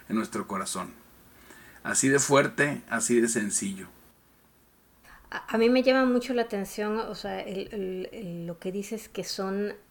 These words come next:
Speaker 2: adictivas. Eh, son adictivas, eh,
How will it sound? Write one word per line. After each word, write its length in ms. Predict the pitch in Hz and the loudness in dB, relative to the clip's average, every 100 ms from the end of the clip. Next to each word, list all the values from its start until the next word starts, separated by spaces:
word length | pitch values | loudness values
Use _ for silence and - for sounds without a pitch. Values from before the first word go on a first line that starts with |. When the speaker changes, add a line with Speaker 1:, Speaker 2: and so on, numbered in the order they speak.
| _ | _
Speaker 2:
adictivas. 1000 | 202 185 180 - - 262 170 165 - - _ _ _ _ - - | -6 -4 -6 -6 0 2 0 -4 -12 -16 _ _ _ _ -20 -10
Eh, 140 | - - | -10 -6
son 300 | - 226 226 | -2 0 2
adictivas, 880 | 233 240 - 247 226 247 254 - - | 2 0 -2 -4 0 0 0 -8 -8
eh, 320 | 226 196 - | -6 -4 -6